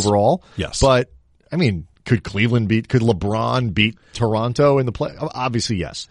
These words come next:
Speaker 2: Yeah.
Speaker 1: So they could still get through.
Speaker 2: But here's the, but here's the problem, though. The more you just phrase the argument the way you did, could LeBron beat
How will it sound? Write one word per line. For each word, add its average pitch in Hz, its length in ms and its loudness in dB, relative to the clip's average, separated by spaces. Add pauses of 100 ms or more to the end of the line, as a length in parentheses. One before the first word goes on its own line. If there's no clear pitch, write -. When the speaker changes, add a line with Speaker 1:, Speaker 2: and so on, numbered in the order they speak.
Speaker 2:
Yeah. - 160 -16
Speaker 1:
So 185 140 2
they 185 80 6
could 175 140 0
still 220 160 2
get 175 160 0
through. 131 360 0 (540)
Speaker 2:
But 175 140 2
here's 175 240 4
the, 143 80 2
but 131 220 0
here's 139 260 4
the 120 80 2
problem, 92 400 0
though. 73 120 -8
The 92 120 0
more 127 340 4
you 143 160 0
just 117 240 -2
phrase 110 440 0
the 101 180 -4
argument 92 420 -2
the 98 80 -2
way 98 200 0
you 95 260 -2
did, 80 360 -4 (360)
could 135 260 2
LeBron 113 800 0 (220)
beat 113 240 0